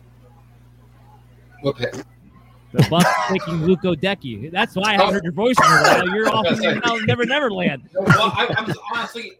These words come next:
Speaker 1: I was still thinking about Andrew and thinking about his Thornton reaction to probably just, you know, draft the Patriots after watching this
Speaker 2: <laughs> He just came
Speaker 1: season,
Speaker 2: back on the
Speaker 1: the
Speaker 2: bitch
Speaker 1: ball
Speaker 2: about Thornton
Speaker 1: yesterday.
Speaker 2: again.
Speaker 1: I can only imagine what he's probably feeling right now.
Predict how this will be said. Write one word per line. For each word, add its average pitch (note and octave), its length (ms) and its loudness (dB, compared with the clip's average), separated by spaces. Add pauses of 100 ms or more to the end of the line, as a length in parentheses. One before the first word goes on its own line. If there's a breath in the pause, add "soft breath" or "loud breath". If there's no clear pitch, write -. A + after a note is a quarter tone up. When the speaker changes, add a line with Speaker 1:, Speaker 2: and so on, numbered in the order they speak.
Speaker 1:
I G3 80 -6
was G#3+ 100 -8
still A#3+ 160 -6
thinking A#3+ 200 -6
about G#3 240 -6
Andrew G3 580 -8
and E3 240 -8
thinking F#3+ 220 -14
about F3 180 -8
his F3+ 160 -10
Thornton F#3+ 320 -10
reaction D#3+ 460 -8
to D3+ 60 -14
probably D#3 420 -10
just, D3 280 -18
you D#3 120 -10
know, C3+ 60 -14
draft - 300 -4
the - 60 -6
Patriots G#3 500 -4
after E3 220 -8
watching D3+ 320 -12
this D#3 120 -14
Speaker 2:
<laughs> - 20 -14
He B3 80 2
just A3+ 140 -6
came G#3 200 -2
Speaker 1:
season, - 40 -8
Speaker 2:
back F3+ 200 -2
on F3+ 220 0
the D#3 80 -4
Speaker 1:
the D3+ 140 -10
Speaker 2:
bitch E3 200 0
Speaker 1:
ball E3+ 200 4
Speaker 2:
about F3+ 180 -2
Thornton D#3+ 220 -6
Speaker 1:
yesterday. C#3+ 120 -2
Speaker 2:
again. C3+ 160 -4 (240 soft breath)
Speaker 1:
I - 60 -8
can F3+ 100 -2
only E3+ 180 0
imagine D#3+ 460 -8
what C#3+ 120 -8
he's C3+ 80 -12
probably C#3 200 -8
feeling C#3+ 240 -12
right C3 160 -12
now. D3 280 -8